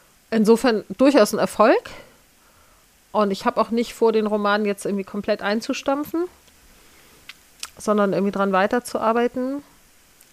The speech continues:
Aber ich habe halt, ich glaube, vier oder fünfmal seit zweitausendvier habe ich eben auch diese fünfzigtausend erreicht.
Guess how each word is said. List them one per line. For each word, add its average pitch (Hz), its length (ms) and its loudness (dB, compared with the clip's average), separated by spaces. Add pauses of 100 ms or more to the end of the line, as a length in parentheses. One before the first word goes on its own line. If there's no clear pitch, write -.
(200)
Aber 185 300 -2
ich - 220 -10
habe - 180 -2
halt, 262 340 2 (2750)
ich - 180 -16 (160)
glaube, 269 1200 0 (800)
vier 277 320 2
oder 247 220 0
fünfmal 196 960 -2 (340)
seit 185 280 -4
zweitausendvier 196 1080 -2
habe 202 140 -6
ich - 120 -8
eben 190 160 -6
auch 190 120 -6
diese 190 220 -6
fünfzigtausend 196 800 -2
erreicht. 185 540 -4